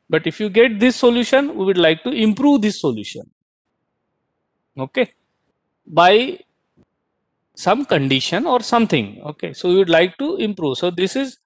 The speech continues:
uh, a second choice, but this is a better choice. Okay. But it, does it mean that for all delta t it will happen everywhere in any other problems?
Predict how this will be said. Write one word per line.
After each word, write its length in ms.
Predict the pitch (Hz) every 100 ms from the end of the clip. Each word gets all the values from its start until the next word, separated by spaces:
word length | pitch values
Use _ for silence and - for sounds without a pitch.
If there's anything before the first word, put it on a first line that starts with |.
| _ _ _ -
uh, 260 | 190 202 -
a 120 | 185
second 460 | - 214 214 196
choice, 260 | 156 143 175
but 220 | 170 180
this 180 | 175 190
is 140 | 220
a 60 | 214
better 340 | 175 175 180
choice. 460 | 165 139 156 - _ _
Okay. 320 | 156 170 247 - _ _ _ _
But 180 | 208 214
it, 240 | 226 185
does 220 | 175 185
it 140 | 240 -
mean 200 | 269 262
that 180 | 262 247 _
for 160 | 220
all 260 | - 143 202
delta 420 | 196 226 220 233
t 200 | 220 254 240 -
it 140 | 190
will 220 | 240 233 202
happen 380 | 208 254 277 - _ _ _ _ _ _ _ _ _ _ _ _ _ _ _ _ _ _ _ _ _ _ _ _ _ _
everywhere 500 | 135 139 208 220 233
in 280 | 226 220 214
any 300 | - 180 208
other 220 | 214 220
problems? 680 | 208 208 208 233 247 -